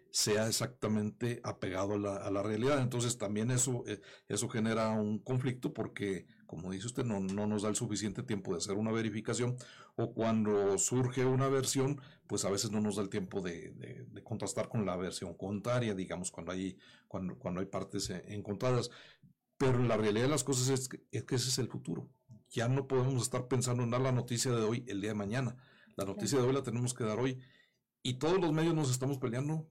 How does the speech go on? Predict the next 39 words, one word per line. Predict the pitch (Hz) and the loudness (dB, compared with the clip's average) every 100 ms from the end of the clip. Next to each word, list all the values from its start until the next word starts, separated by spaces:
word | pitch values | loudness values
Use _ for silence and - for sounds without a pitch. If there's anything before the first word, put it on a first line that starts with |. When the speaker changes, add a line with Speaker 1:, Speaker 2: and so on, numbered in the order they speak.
| _ _ - | _ _ -4
Speaker 1:
por | 110 104 | -2 0
darla | 113 123 127 | 0 0 -2
primero. | 107 101 127 120 - _ | -2 0 0 -2 -4 _
Ya | - 156 | 0 2
no | 190 | 4
hay | |
exclusivas. | 160 - 107 - 101 95 - - - - - | 2 0 -4 -4 -4 -6 -8 -8 -18 -16 -10
Aquellas | - 123 143 127 | -4 2 2 2
exclusivas | 127 110 101 127 131 | 0 -2 0 2 2
que | 101 | 0
se | 98 | 0
manejaban | 101 92 95 110 113 | -2 -2 -2 0 2
antaño | 101 92 104 113 123 - - - | 0 -2 0 0 0 -4 -16 -14
y | - | -8
que | - | -2
todavía | 107 117 | 0 2
algunos | 117 117 123 | 2 0 0
periódicos | 101 104 101 110 | 0 0 0 -4
cacaraquean | - 98 - 98 - 117 | -4 -4 -2 -2 -2 -2
como | 123 113 | -2 -2
exclusiva, | - 98 107 117 120 - - | -2 -2 -2 -2 -4 -14 -12
pues, | 117 | -6
¿cuál | - 120 | -2 -2
exclusiva? | - - 101 98 - _ | -4 -4 -2 -4 -8 _
Hoy, | - 101 - | -4 -4 -4
hoy | 117 110 | -4 0
todo | 117 | 0
el | 117 | 0
mundo | 117 107 | 0 -2
trae | 113 123 - _ _ | -4 -4 -10 _ _
toda | - 107 | -4 0
la | 113 | 0
información. | 107 104 92 92 113 107 - _ - | 0 -2 -4 -2 -2 -2 -6 _ -18
Hoy | - 113 | -4 0
lo | 123 131 | 0 0
que | 120 | 0
hay | 120 | 0
son | - 131 127 | 0 0 0
primicias, | 107 98 160 - 98 - | -2 0 2 2 -2 -6